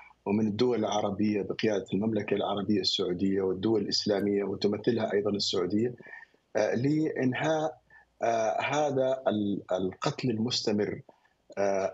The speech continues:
الإبادة الجماعية للشعب الفلسطيني، والذي، آه، يجعل من الصعب جدًا، آه، أن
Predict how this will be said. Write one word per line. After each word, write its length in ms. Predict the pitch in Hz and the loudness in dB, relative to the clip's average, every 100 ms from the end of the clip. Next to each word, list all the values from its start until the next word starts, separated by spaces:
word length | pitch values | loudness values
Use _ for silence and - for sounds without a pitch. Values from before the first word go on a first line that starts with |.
| 104 | 0
الإبادة 500 | 107 117 120 143 131 | 2 2 2 2 0
الجماعية 800 | 117 120 110 90 90 82 78 - _ _ _ _ - | 0 0 0 0 -2 -2 -4 -6 _ _ _ _ -6
للشعب 800 | 101 131 147 - - - 127 | 0 0 0 0 0 0 0
الفلسطيني، 720 | 113 - - - - 98 98 | -2 0 -2 -2 -4 -2 0
والذي، 540 | 113 143 156 147 151 151 _ _ _ - | 0 2 2 2 0 -4 _ _ _ -2
آه، 220 | 110 - | 0 2
يجعل 640 | 147 151 170 151 123 131 127 | 0 0 2 0 2 0 0
من 120 | 139 | 0
الصعب 400 | 151 - 160 135 110 | 0 0 0 0 -2
جدًا، 460 | 131 110 98 110 - _ _ _ - | -2 0 0 -2 -6 _ _ _ -4
آه، 400 | 104 101 - - | 0 0 0 0
أن 280 | 127 123 | 0 0